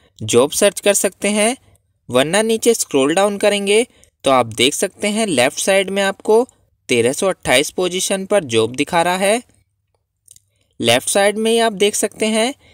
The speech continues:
आप यहाँ पर अपना वर्क लोकेशन चूज़ कर कर, जॉब फंक्शन चूज़ कर कर और भी अपने जो भी आपको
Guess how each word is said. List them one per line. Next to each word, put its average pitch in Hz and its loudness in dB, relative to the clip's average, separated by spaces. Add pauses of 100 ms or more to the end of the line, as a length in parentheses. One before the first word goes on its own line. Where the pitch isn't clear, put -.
(240)
आप 123 -2
यहाँ 165 -2
पर 202 0
अपना 214 -2 (280)
वर्क 120 0
लोकेशन 185 -2
चूज़ 190 -4
कर 196 0
कर, 214 0 (260)
जॉब 117 2
फंक्शन 185 -6
चूज़ 185 -6
कर 190 -2
कर 214 -2 (480)
और 127 0
भी 208 -4 (360)
अपने 139 -4
जो 127 0
भी 165 -4
आपको 202 -2